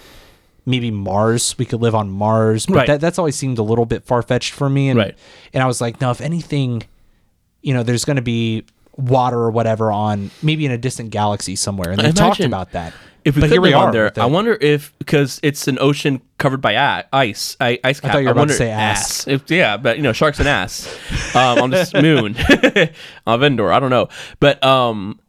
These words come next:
Speaker 2: I wonder if the ice itself acts as an atmosphere.
Speaker 1: Maybe.
Speaker 2: You
Speaker 1: Yeah,
Speaker 2: know,
Speaker 1: yeah,
Speaker 2: it,
Speaker 1: you
Speaker 2: it,
Speaker 1: know, that's a good
Speaker 2: it
Speaker 1: call.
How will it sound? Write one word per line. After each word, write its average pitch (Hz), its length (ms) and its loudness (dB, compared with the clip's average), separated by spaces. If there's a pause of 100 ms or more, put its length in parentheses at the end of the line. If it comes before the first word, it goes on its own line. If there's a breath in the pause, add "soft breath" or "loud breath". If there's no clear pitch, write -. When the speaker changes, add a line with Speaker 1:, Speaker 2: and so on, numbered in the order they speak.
(320)
Speaker 2:
I 131 40 2
wonder 180 280 2
if 156 300 0
the - 160 2
ice 135 420 -2 (100)
itself 147 560 0
acts 113 300 0
as 120 180 0
an 120 60 0
atmosphere. 131 640 -6 (720)
Speaker 1:
Maybe. 185 320 -2 (200)
Speaker 2:
You 135 100 4
Speaker 1:
Yeah, 117 100 6
Speaker 2:
know, 117 80 4
Speaker 1:
yeah, - 80 4
Speaker 2:
it, 147 240 4
Speaker 1:
you 156 60 0
Speaker 2:
it, - 20 2
Speaker 1:
know, - 80 2
that's 175 140 -2
a 139 40 0
good 131 60 2
Speaker 2:
it 117 60 -4
Speaker 1:
call. 170 280 -2